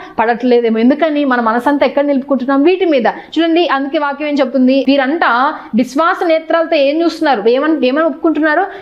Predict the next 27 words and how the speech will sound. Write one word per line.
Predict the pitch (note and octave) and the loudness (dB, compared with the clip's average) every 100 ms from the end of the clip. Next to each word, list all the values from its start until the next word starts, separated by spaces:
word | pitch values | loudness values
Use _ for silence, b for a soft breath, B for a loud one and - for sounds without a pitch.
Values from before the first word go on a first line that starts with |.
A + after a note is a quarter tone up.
| A#3 | 0
మేము | B3+ | 2
ఈ | B3 | 4
లోకములో | B3 D#4 G#4+ G#4 D4+ | 2 2 2 2 2
పరదేశులము, | B3+ G#3+ B3+ C#4 F4+ F#4+ E4+ C4 G3 A3 B3 B | 2 0 2 2 0 0 0 0 0 0 -2 B
ఈ | A#3 | 0
లోకంలో | A#3+ B3 C#4+ C#4+ | 2 0 0 0
మేము | B3+ A#3 | 2 2
ఎవరమంట? | A3+ B3+ A#3 C4+ | 2 0 0 -2
యాత్రికులము | A3+ G#3+ A3 B3+ - D#4+ D#4+ C#4 B3+ A#3+ | 0 0 0 0 0 0 0 0 2 2
అని | A3+ G4 - B | 2 0 -2 B
వారు | G#3+ A3+ | -2 2
ఒప్పుకుంటున్నారు. | D#4 B3+ A3+ A#3+ A#3 A3+ G#3 G#3+ G3+ G3 A3 A3+ | 2 2 0 -2 -2 -2 -2 -2 0 2 2 2
ఇప్పుడు | C4 D#4 D#4 B A3+ | 0 0 -2 B -2
యాత్రికులు, | A#3 C4+ F4+ F4 F4+ F4+ E4+ C4+ | -2 -2 -2 0 0 0 -2 0
పరదేశులు | C4+ C#4 D#4 D#4 D#4+ D#4+ - - | 0 0 -2 0 2 2 0 -4
అ-, | B3 | -2
అనుకున్నప్పుడు | A3 A#3 A#3+ D#4+ D#4 - A3+ G3 B3+ | 0 0 0 2 2 2 2 4 4
మన | A#3+ A#3 | 2 0
జీవిత | G#3+ C4 D4 | 2 2 2
విధానం | B3+ B3+ C#4+ | 2 0 0
ఎలా | B3+ B3+ | 0 0
ఉండాలి? | D4 D4 D4 D4 D4 D4 _ _ _ _ _ _ - - | 0 -2 -2 -4 -8 -12 _ _ _ _ _ _ -10 -2
ఇప్పుడు | A#3+ B3+ A#3+ A3 | 2 4 2 2
ట్రావెల్ | A#3+ A3+ C4+ C#4 | -2 0 0 0
చేసేవాళ్ళు, | B3 A#3+ G#3+ G3 G3 G3+ A#3+ A3+ | 0 0 0 0 2 2 2 2
ఆ, | G#3 G3+ | 2 0
బాగా | G3 G#3 A3 B3+ C#4 C4 | 0 0 0 0 0 0